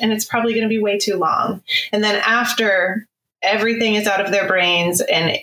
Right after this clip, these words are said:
in some sort of document, then they can go back and figure out as a team, like, what's the most important point? What do they absolutely need to know?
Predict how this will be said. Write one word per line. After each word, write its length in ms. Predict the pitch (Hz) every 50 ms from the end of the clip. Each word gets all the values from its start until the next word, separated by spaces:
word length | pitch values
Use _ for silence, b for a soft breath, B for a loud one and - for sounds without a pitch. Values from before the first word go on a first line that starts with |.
| - -
in 280 | 202 202 202 202 202 208
some 260 | 208 - 202 190 196
sort 240 | 190 - 196 185 185
of 140 | 185 180 -
document, 640 | 175 156 160 170 170 - 170 170 156 - 226 185 202
then 160 | 226 233 233
they 160 | 226 220 208
can 160 | - 202 202
go 180 | 190 185 180 180
back 400 | 180 175 175 175 175 180 180 -
and 560 | - 190 175 175 170 165 165 175 175 170 -
figure 400 | - - 240 233 208 226 214 202
out 180 | 190 185 180 180
as 140 | 180 180
a 80 | 180 175
team, 460 | - - 175 170 170 170 170 165 - -
like, 200 | - 196 - -
what's 280 | - - 240 233 - -
the 100 | - 214
most 260 | 214 196 190 - -
important 580 | 180 175 175 175 - - - - 165 - 123 -
point? 320 | - - - - - -
What 160 | - 202 202
do 60 | - 214
they 220 | 202 175 - - -
absolutely 600 | 170 170 170 170 - - 190 180 170 - 170 175
need 220 | 175 170 170 170 -
to 100 | - 165
know? 280 | 151 - - 165 -